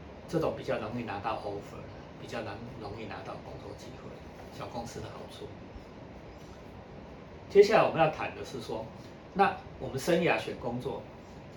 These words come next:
是你要稳定好还是成长好？这个呢，老师只能这样问你自己啊，我说请你问自己，人生是不是一定要一帆风顺？如果你有一个工作，你从二十岁就看到了六十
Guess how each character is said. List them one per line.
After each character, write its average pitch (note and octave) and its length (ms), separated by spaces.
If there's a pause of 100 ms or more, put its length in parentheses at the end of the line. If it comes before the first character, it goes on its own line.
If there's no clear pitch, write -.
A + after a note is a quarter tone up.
(500)
是 - 280 (420)
你 C#3+ 120
要 G3+ 120
稳 - 300
定 D3 240
好 A#2+ 260
还 A2+ 80
是 B2+ 180
成 A2 220
长 G2+ 220
好？ G2 120 (1700)
这 E3 100
个 C#3 200
呢， A#2 60 (920)
老 G#2 140
师 C3 400 (140)
只 A#2 100
能 A#2+ 60 (120)
这 C3+ 80
样 A#2+ 120 (240)
问 C3 120
你 G#2 140
自 A2+ 160
己 - 140
啊， - 120 (180)
我 C3 60
说 C#3 80
请 B2 180
你 A#2 80
问 A2+ 140
自 G#2+ 140
己， - 60 (400)
人 C3 100
生 D3 180
是 D3 80
不 C3 80
是 C3 160
一 A2+ 60
定 A#2+ 140
要 A#2+ 100
一 A#2 80
帆 A2+ 160 (100)
风 G#2 140
顺？ - 180 (2000)
如 D#3 100
果 G3+ 140
你 - 80
有 D3 160
一 - 20
个 C3+ 100
工 C#3 240
作， C3 220
你 A2 60
从 - 240
二 C#3+ 120
十 A#2+ 160
岁 B2 180
就 A#2+ 100
看 A#2 180
到 A2+ 120
了 G#2+ 100
六 G#2 140
十 - 120